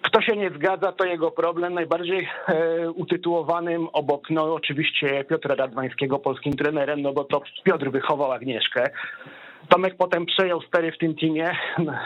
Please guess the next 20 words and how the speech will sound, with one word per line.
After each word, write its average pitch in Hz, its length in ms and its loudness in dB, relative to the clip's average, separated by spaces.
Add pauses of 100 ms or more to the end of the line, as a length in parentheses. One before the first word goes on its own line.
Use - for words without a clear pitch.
(300)
i, 190 300 0 (580)
e, 165 340 4 (120)
doszedł 165 400 0
z 170 40 0
Agnieszką 175 520 0
do, 180 280 0
do 160 140 -2
bardzo 160 300 0
spektakularnych, 151 840 0
jak 135 140 -2
na 143 160 -2
polskie 143 380 0
warunki, 131 460 -2
wyników, 127 460 -2
to 127 100 0
nie 131 120 0
ma 131 120 -2
co 135 120 -2
się - 160 0
oszukiwać, 131 540 0